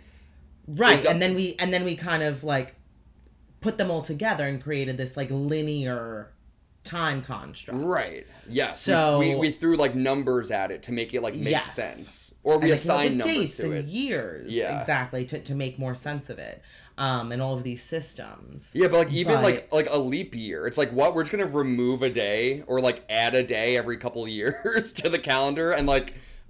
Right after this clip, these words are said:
Speaker 2: oh, sure, that makes <laughs> sense. But, like, I don't know. It's just, you could,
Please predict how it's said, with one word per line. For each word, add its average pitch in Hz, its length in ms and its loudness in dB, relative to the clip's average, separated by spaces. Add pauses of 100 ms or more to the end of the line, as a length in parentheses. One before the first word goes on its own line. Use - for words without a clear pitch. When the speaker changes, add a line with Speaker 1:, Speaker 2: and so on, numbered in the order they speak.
Speaker 2:
oh, 175 160 8
sure, 196 260 2
that 143 180 4
makes 160 260 -2
<laughs> 605 240 -8
sense. 165 420 -4
But, 151 220 -6
like, 143 400 0 (360)
I 143 100 4
don't 165 160 2
know. 175 180 4
It's 135 120 2
just, - 280 -6 (200)
you 143 160 -8
could, 147 360 -2